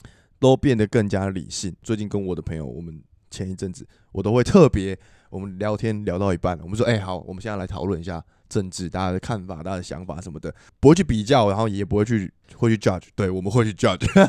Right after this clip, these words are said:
<laughs> 但是就是是一个很理性，然后在讨论大家想法。我觉得这个是一个还蛮好的风气。我觉得现在年轻人比较会做这些，跟我们上一辈人他们对于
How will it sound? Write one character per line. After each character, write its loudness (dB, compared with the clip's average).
<laughs> 8
但 8
是 6
就 10
是 4
是 6
一 4
个 8
很 4
理 0
性， -2
然 0
后 2
在 2
讨 -2
论 2
大 2
家 2
想 -4
法。 -4
我 4
觉 4
得 6
这 2
个 4
是 2
一 4
个 0
还 -2
蛮 0
好 0
的 -6
风 -8
气。 -10
我 2
觉 0
得 4
现 0
在 2
年 -8
轻 -10
人 -8
比 -10
较 0
会 4
做 -2
这 -6
些， -6
跟 -2
我 2
们 -2
上 -2
一 0
辈 2
人 -2
他 0
们 -2
对 4
于 2